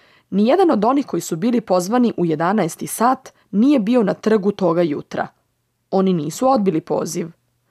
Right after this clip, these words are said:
Oni koji ga odbiju i kasnije se pokaju, dobro čine što se kaju. Ali nije dobro igrati se s prvim pozivom milosti. Kada su svi radnici u vinogradu primili po groš,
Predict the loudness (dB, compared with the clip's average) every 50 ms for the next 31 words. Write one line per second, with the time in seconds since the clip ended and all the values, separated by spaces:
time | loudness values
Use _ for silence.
0 | _ _ _ _ _ _ _ _ 0 2 4 2 2 2 0 0 0 0 0 0
1 | 2 2 0 0 0 -2 -2 0 0 0 -2 -4 _ -12 -6 -4 -2 -2 -2 -4
2 | -8 -10 -12 -10 -12 -12 -6 -4 -4 -4 -2 -2 -2 0 2 0 0 -2 -4 _
3 | _ _ -12 -4 0 0 0 2 0 0 0 0 -2 -2 -2 -2 -4 -6 -10 -10
4 | -8 -10 -6 -4 -4 -4 -4 -6 -8 -10 _ _ _ _ _ _ _ _ _ _
5 | _ -2 0 0 0 2 2 2 2 2 2 0 0 0 0 2 0 0 0 0
6 | -2 -2 -2 -4 -8 -12 -10 -10 -8 -4 -2 0 0 2 0 0 -2 -2 -2 -2
7 | -2 -4 -4 -4 -4 -4 -4 -4 -6 -6 -8 -8 -8 -10 -10 -10 -10 _ _ _
8 | _ _ _ _ _ _ _ _ _ _ _ _ -20 -20 -20 _ _ _ _ -6
9 | -4 -4 -4 -6 -6 -6 -4 0 2 2 2 2 2 0 0 -2 -4 -4 -4 -6
10 | -2 0 0 2 2 2 0 -2 -2 -4 -6 -4 -2 -2 0 0 0 -2 -4 -6
11 | -6 -4 0 0 2 0 0 -2 -6 -10 -12